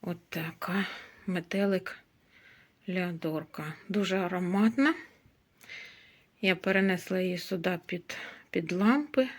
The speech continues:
з вікна і любуюся її. І аромат у неї дуже приємний. Ну, а ця в мене стоїть на кухні на підвіконні. Теж дуже ароматить.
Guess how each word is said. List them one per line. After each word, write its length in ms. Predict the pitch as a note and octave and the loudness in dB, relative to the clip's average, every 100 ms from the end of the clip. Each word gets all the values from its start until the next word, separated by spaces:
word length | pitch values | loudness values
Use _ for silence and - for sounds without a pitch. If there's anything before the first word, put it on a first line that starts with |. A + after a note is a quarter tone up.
| - | -10
з 180 | A3+ A3 | -10 -4
вікна 520 | A3 A3+ A3+ A#3 A#3 - _ - - - - - _ | -2 2 6 6 4 -4 _ -20 -20 -20 -20 -20 _
і 160 | G#3+ A#3 | 0 2
любуюся 720 | A3+ F#3+ E3+ F#3+ G#3 G3 - | 4 4 4 4 4 2 2
її. 520 | G3 F#3+ G3 F#3+ F#3+ F3+ - - - _ _ - - - - - _ _ _ _ _ _ _ _ _ | 4 4 4 4 2 -2 -14 -20 -20 _ _ -20 -20 -20 -20 -20 _ _ _ _ _ _ _ _ _
І 160 | A3 A3+ | 4 6
аромат 580 | G3+ F#3+ F3 E3 - F3 | 6 4 2 0 -4 -4
у 40 | |
неї 340 | E3+ E3+ E3 | -2 -2 -4
дуже 320 | D#3+ E3+ E3 - | -6 -6 -8 -8
приємний. 720 | - F3 E3+ F3 E3+ E3+ E3+ E3 - - - - _ _ | -8 -6 -2 -2 -2 -2 -4 -6 -18 -20 -20 -20 _ _
Ну, 220 | G#3 A#3 | 6 6
а 80 | G3+ | 6
ця 200 | - G#3 | 2 2
в 20 | |
мене 220 | G#3 G3 | 4 2
стоїть 440 | F#3 - F#3+ F#3+ F#3 - - - - - _ _ - | 0 -4 0 0 -2 -16 -20 -18 -18 -20 _ _ -6
на 180 | E3+ E3+ | -4 -4
кухні 460 | - B3+ C#4+ - A#3 | -2 0 2 4 6
на 140 | A3+ | 6
підвіконні. 960 | A3 A3 G3+ G3+ G3+ - G#3+ G#3 G#3 G3 - - _ - _ _ _ _ _ _ | 6 0 0 0 0 2 4 6 6 4 -2 -20 _ -20 _ _ _ _ _ _
Теж 340 | F3+ E3+ - - | -2 0 -4 -6
дуже 260 | F3 E3 | -6 -4
ароматить. 960 | E3+ E3 E3+ E3 D#3+ D#3+ - - - - | -4 -4 -4 -4 -6 -8 -10 -10 -10 -14